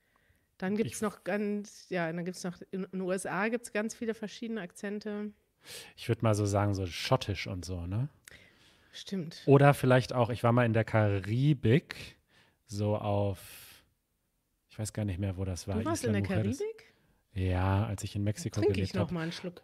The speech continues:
Speaker 2: <laughs> Und, äh, dort wird zum Teil Englisch gesprochen mit einem Akzent, der sehr, sehr schwierig ist zu verstehen.
Speaker 1: Das ist dann ja teilweise schon eine Kreolsprache, wenn das aus dem Englischen
Speaker 2: Mhm.
Speaker 1: entstanden ist, aber auch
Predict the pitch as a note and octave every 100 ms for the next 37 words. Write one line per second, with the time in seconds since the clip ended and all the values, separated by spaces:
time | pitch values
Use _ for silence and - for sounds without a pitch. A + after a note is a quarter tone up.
0 | - B2 A2+ - D3 - - A#2 G2+ -
1 | C3 A#2+ A2+ A2 A#2+ G#2 G#2 - A2 A2
2 | - A2 - G#2+ G2 - G#2 G2 F#2+ F2
3 | - - - A2 G#2+ F#2+ - - G#2+ G2
4 | G#2 G2 G#2 G2+ F#2+ - G2 F#2 - -
5 | G2 E2+ F2 D#2+ D#2+ D#2 - F2 D#2+ -
6 | A2 - _ - G#2 - G#2 - G3+ -
7 | D4+ D4+ C4 A#3+ A#3+ B3 B3 A#3+ A3+ -
8 | A#3 A3+ G3 G#3+ G3+ G3 F3 _ _ _
9 | _ _ _ _ _ - G3 G3 A3+ A#3
10 | - - D#3+ E3 E3+ F3 E3+ - F3 F3+
11 | F3+ F3+ F3+ - F3 E3 E3+ F#3+ E3+ E3+
12 | - F#3 G#3 G#3+ G#3 F3+ C#3